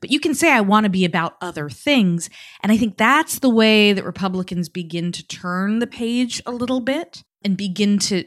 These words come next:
explore what does a post-Trump party look like. If they're unable to do that and it's just maga all the way down, I do th-, still think you have the generational problems that I've been writing about for a decade, where for a lot of younger voters,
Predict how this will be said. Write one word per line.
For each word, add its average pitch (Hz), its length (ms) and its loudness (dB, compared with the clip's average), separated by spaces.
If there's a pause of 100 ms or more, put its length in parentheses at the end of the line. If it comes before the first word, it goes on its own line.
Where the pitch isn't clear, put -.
(140)
explore 190 800 -2
what 180 320 -4
does 180 240 -4
a 165 80 -4
post-Trump - 1040 -8 (180)
party 160 400 -8
look 202 380 -6
like. 147 320 -6 (400)
If 262 140 -2
they're - 260 0
unable 285 440 2
to 196 180 -2
do 214 260 0
that 143 320 -4
and 190 140 2
it's - 260 -4
just - 640 -4 (400)
maga 196 640 2
all 180 220 2
the 170 100 0
way 151 160 -2
down, 151 640 0 (420)
I 233 120 4
do 226 180 2
th-, 269 80 -4
still - 220 -4
think 233 180 -2
you 214 60 2
have 185 140 2
the 170 60 -4
generational 170 680 0
problems 196 460 2
that 165 100 -2
I've 160 120 0
been 160 140 -4
writing 165 280 0
about 160 240 -2
for - 160 -14
a 151 40 -10
decade, 196 500 -4
where 156 120 -4
for - 260 -6
a - 60 -6
lot 160 260 0
of 151 160 -4
younger 160 300 0
voters, 196 540 2